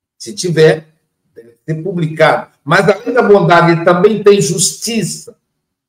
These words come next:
É um livro que trabalha justiça, justiça social.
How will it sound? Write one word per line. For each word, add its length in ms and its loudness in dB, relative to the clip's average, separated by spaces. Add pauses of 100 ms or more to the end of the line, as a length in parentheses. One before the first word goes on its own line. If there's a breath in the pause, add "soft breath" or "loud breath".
É 60 -2
um 80 2
livro 220 0
que 440 -4 (140)
trabalha 500 2
justiça, 1200 -4 (220)
justiça 420 -8
social. 1200 0